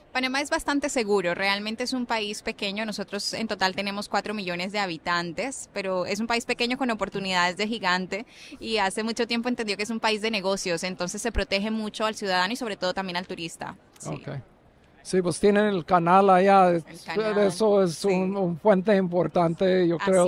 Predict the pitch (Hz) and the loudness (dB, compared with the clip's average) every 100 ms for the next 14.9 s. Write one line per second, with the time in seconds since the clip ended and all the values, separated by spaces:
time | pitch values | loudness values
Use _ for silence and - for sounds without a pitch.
0 | 175 170 160 196 165 196 175 185 - 208 | 4 0 2 4 4 2 4 4 4 2
1 | 202 185 160 160 160 151 196 220 214 226 | 2 2 4 6 6 4 -2 -4 -6 -4
2 | 220 226 233 240 247 277 277 240 202 - | -2 -2 0 -2 -2 -4 -2 0 -2 -2
3 | 190 - 214 208 202 202 196 - 214 - | -4 -4 -4 -2 -2 -4 -4 -4 -6 -2
4 | 226 - 277 277 254 240 233 240 - 240 | -2 0 -2 0 0 0 0 -2 -8 -6
5 | 208 180 180 247 - 285 311 254 226 233 | -4 -4 -4 -4 -6 -4 -2 -2 -4 -4
6 | 254 214 190 196 233 247 254 233 240 320 | -4 -2 -2 -2 -2 -2 -2 0 0 -2
7 | 233 233 208 220 208 185 214 214 208 - | -4 -6 -6 -6 -4 -2 -2 -2 -4 -4
8 | 208 175 156 - 185 - 190 185 185 202 | -4 -4 -6 -10 -10 -6 -6 -6 -6 -8
9 | 202 180 180 196 180 190 185 - 160 - | -8 -10 -10 -12 -10 -12 -14 -12 -12 -12
10 | - - - 156 160 160 151 147 170 - | -16 -18 -18 -12 -8 -6 -4 -4 -6 -14
11 | _ _ _ - 139 147 190 233 277 208 | _ _ _ -6 -4 -2 0 2 2 4
12 | 190 202 - 240 214 - 190 160 180 180 | 8 6 6 2 2 0 -2 0 -2 2
13 | 196 196 190 196 190 202 160 160 175 175 | 2 0 0 0 4 4 6 4 2 2
14 | 190 185 202 208 196 202 202 214 | 0 4 4 4 6 6 6 2